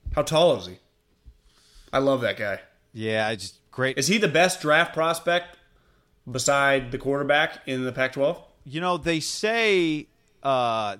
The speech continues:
Speaker 2: that in two years, the kid at, uh,
Speaker 1: I, I mean draft eligible this
Speaker 2: Oh,
Speaker 1: year.
Speaker 2: okay, yeah, because the, people think that Penei Sewell, the tackle at Oregon, could be,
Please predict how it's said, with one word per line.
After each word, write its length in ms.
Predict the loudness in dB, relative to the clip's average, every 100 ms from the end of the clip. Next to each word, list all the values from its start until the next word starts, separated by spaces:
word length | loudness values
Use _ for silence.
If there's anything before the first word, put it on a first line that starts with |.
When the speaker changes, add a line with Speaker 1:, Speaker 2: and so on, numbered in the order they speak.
| -2
Speaker 2:
that 280 | 0 0 -2 _ _ _
in 160 | -10 -8
two 280 | -10 -8 -4
years, 500 | -2 0 0 -2 -8
the 120 | -12
kid 320 | -6 2 2
at, 240 | 2 -2
uh, 480 | -6 -4 -4 -4 -8 -14 _ _ _ _ -4
Speaker 1:
I, 200 | 0 2
I 20 |
mean 180 | 2 0
draft 300 | 2 2 2
eligible 340 | 2 2 0 -8
this 180 | -6
Speaker 2:
Oh, 80 | -2
Speaker 1:
year. 80 | -2
Speaker 2:
okay, 220 | -4 -10 -8
yeah, 160 | -8 -8
because 280 | -4 -2 0
the, 120 | -2
people 280 | -2 -2 0
think 220 | -2 -4
that 120 | -6
Penei 260 | -6 -6 -6
Sewell, 320 | -8 -6 -6
the 100 | -6
tackle 360 | -4 -4 -4 -8
at 60 |
Oregon, 340 | -4 -4 -6 -10
could 220 | -4 -4
be, 320 | -2 -4 -6